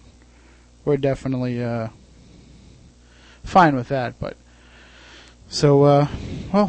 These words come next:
what else? What else, uh, has been going on? I know that there's been some interesting, um,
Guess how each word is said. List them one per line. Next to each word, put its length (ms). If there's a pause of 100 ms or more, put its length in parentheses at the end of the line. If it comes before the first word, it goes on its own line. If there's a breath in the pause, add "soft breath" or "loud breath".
what 140
else? 260
What 140
else, 260
uh, 120
has 120
been 160
going 240
on? 240
I 80
know 180
that 160
there's 200
been 180
some 380 (580)
interesting, 600
um, 420